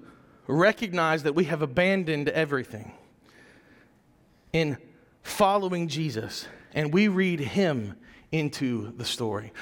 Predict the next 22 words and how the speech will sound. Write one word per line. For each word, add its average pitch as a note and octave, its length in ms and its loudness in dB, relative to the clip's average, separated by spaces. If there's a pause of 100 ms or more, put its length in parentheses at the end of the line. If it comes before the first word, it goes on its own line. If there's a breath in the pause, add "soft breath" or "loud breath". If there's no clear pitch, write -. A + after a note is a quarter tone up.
(100)
The D#3 240 2
whole A3+ 720 4 (200 loud breath)
of D3+ 160 0
the D3+ 100 0
Bible A#2+ 500 0 (320 loud breath)
is C#3+ 180 0
the C#3 240 0
authored F#3+ 560 4
word E3+ 500 2
of C#3 200 0
God, A#2 360 2 (200)
coming G#3+ 400 2
alive D3 480 4
as D#3 260 2
the D#3 120 0
word F#3 520 4
incarnate D#3+ 720 -2 (320 loud breath)
to G3 100 2
display G#3 880 2 (220 loud breath)
the D3 80 2
glorious A3+ 680 4
grace D#3 600 0